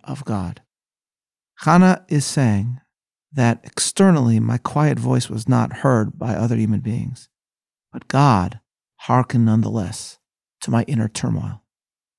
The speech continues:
Chana nurses her child for several years, and then when the child is weaned, she returns to the tabernacle and presents him to Eli,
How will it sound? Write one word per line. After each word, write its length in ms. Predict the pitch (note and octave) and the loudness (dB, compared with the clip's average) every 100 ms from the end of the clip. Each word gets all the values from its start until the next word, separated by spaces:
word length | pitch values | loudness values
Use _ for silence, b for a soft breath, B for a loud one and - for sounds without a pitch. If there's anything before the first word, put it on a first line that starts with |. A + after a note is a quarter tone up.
| _ _ _ _ _ - | _ _ _ _ _ -2
Chana 320 | F3 F#3 F3+ | 4 6 8
nurses 300 | E3+ E3 D#3+ | 6 4 2
her 100 | D3+ | 0
child 300 | - D3+ D3 | 2 2 2
for 80 | C#3+ | 0
several 320 | - C3+ C#3+ | -2 0 2
years, 240 | C3+ C3+ | 2 2
and 100 | C3+ | 2
then 220 | C3 C3+ C3 | 4 4 4
when 80 | |
the 80 | B2+ | 2
child 280 | - C#3 C3 | 2 2 2
is 120 | B2+ | 0
weaned, 320 | C3 C3+ C3+ | 0 2 2
she 120 | B2 A#2+ | 0 -4
returns 440 | B2+ - D3+ D3+ | -2 2 4 4
to 60 | C#3 | 0
the 60 | |
tabernacle 640 | B2 B2+ A#2 G2+ G#2+ A#2+ - _ _ _ | -2 0 0 0 -4 -8 -10 _ _ _
and 140 | - B2 | -4 0
presents 400 | C3+ C3+ D3+ D#3 | 2 6 6 6
him 160 | D3+ | 4
to 280 | C#3+ - C#3+ C#3 | 2 -2 -4 0
Eli, 320 | B2+ A2+ F#2 | 0 0 -2